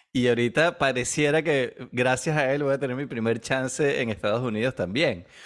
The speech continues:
Pero no, bueno, al final no se dio. Este, y ahorita que hablaste de, de, de Capital y de,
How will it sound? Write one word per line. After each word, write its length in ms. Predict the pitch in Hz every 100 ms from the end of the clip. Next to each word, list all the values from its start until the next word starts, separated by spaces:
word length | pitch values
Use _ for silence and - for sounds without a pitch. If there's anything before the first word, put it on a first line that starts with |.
| - - - -
Pero 280 | 117 113
no, 240 | 110 104 95
bueno, 200 | 104 95
al 80 | 90
final 320 | 98 90 95
no 100 | 104
se 200 | - 117
dio. 240 | 107 87 - - - _
Este, 1400 | - 135 - 135 131 123 120 117 110 104 98 95 - _
y 180 | - 147
ahorita 360 | 160 151 165 202
que 60 |
hablaste 300 | 180 139 -
de, 320 | 196 175 127 107
de, 320 | 110 107 101
de 140 | 104
Capital 760 | 117 110 113 - 143 165 170 151
y 100 | 123
de, 600 | 113 107 101 95 92